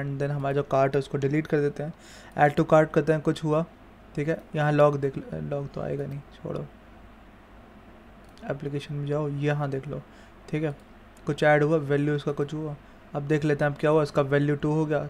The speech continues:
ठीक है, इसका value, ठीक है, थ्री का value, web development का ही value three हो गया। मैं नया कुछ ऐड कर देता हूँ,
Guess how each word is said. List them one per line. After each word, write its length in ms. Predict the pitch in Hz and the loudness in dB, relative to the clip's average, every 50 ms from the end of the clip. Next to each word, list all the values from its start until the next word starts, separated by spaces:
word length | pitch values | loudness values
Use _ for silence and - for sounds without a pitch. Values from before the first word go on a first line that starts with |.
| - - | -8 -8
ठीक 140 | 151 160 | -8 -6
है, 80 | 156 151 | -6 -6
इसका 240 | 143 - - 147 143 | -6 -4 -2 0 0
value, 420 | 139 143 143 143 151 156 151 143 - - - - - - - - - - - - - - | 2 0 0 0 0 0 -2 -4 -6 -12 -20 -20 -20 -20 -20 -20 -20 -20 -20 -20 -10 -4
ठीक 60 | - | -2
है, 80 | 160 160 - | -2 0 0
थ्री 220 | - 160 156 165 170 | 2 6 6 6 8
का 120 | 170 180 | 10 10
value, 260 | 165 165 160 170 185 | 10 10 10 8 8
web 180 | 160 160 156 156 | 8 8 6 8
development 420 | 160 156 156 160 151 151 160 156 151 | 8 8 8 6 6 4 2 4 6
का 60 | 170 | 6
ही 100 | 175 180 | 6 8
value 240 | 170 156 147 147 143 | 8 6 4 4 2
three 160 | - 156 165 | 2 4 6
हो 100 | 175 160 | 6 6
गया। 140 | 143 143 139 | 6 4 2
मैं 140 | 139 139 139 | 2 2 0
नया 240 | 139 139 139 151 151 | 2 4 4 4 4
कुछ 160 | 160 156 170 | 4 6 6
ऐड 180 | 156 151 147 | 6 6 6
कर 100 | 147 160 | 4 2
देता 220 | 156 156 151 165 156 | 2 2 2 0 -2
हूँ, 120 | 143 139 | -2 -4